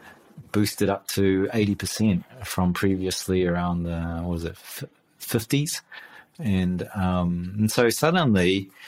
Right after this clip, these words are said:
the network is now eighty percent optimized for transactional throughput. And so, um, the, the transactions emptied. Um, that was one theory, you know,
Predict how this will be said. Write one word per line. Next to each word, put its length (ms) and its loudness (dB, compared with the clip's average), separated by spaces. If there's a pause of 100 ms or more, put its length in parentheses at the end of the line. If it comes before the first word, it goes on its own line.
(180)
the 80 4
network 520 4
is 100 4
now 240 4
eighty 240 4
percent 300 -2
optimized 640 -2
for 340 -4 (180)
transactional 640 0
throughput. 480 -4 (180)
And 280 0
so, 360 -2 (520)
um, 580 -2 (840)
the, 420 4
the 100 -2
transactions 680 2
emptied. 420 -4 (200)
Um, 160 0
that 140 4
was 160 2
one 220 0
theory, 320 2
you 120 -8
know, 200 -4